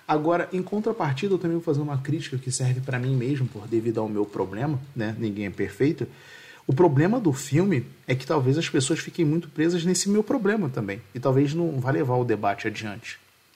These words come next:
sabe? Porque o que acaba sendo interessante, eu tava pensando aqui agora, é o seguinte. Imagina que eu não fosse um cara que realmente fosse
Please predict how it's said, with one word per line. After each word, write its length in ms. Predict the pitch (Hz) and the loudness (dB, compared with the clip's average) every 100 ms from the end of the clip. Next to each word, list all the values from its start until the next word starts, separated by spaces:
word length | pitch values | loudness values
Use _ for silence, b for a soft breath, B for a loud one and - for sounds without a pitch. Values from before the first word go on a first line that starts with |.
| _ - | _ -6
sabe? 400 | - 113 104 120 - - _ _ _ _ b b | 0 0 -2 -8 -14 -20 _ _ _ _ b b
Porque 480 | 127 120 147 143 131 - - _ | -6 0 2 4 2 -4 -20 _
o 100 | 139 | -4
que 260 | 135 151 156 | -4 0 2
acaba 340 | 139 170 180 | 2 0 0
sendo 240 | 170 165 151 | 0 0 0
interessante, 760 | 135 139 123 110 - 127 131 | 0 2 0 0 -2 -2 -2
eu 80 | 113 | -4
tava 200 | 110 110 | -6 -8
pensando 400 | - 107 - 107 | -4 -6 -6 -10
aqui 200 | 95 - | -8 -6
agora, 280 | 98 104 135 | -2 -2 -2
é 40 | |
o 20 | |
seguinte. 600 | 139 - 151 139 131 - B B B | -4 -6 0 2 2 0 B B B
Imagina 560 | 143 156 139 151 190 196 | -2 2 2 2 2 -2
que 580 | 190 185 185 180 190 190 | -4 -4 -2 0 -2 -2
eu 100 | 175 | 0
não 100 | 190 | 0
fosse 280 | 185 180 - | 2 0 0
um 80 | 185 | 0
cara 260 | 170 151 143 | 0 0 0
que 320 | 135 143 135 135 - _ | 0 0 0 -2 -10 _
realmente 320 | 131 131 131 127 | 0 2 2 0
fosse 360 | 127 - 120 | -4 -6 -8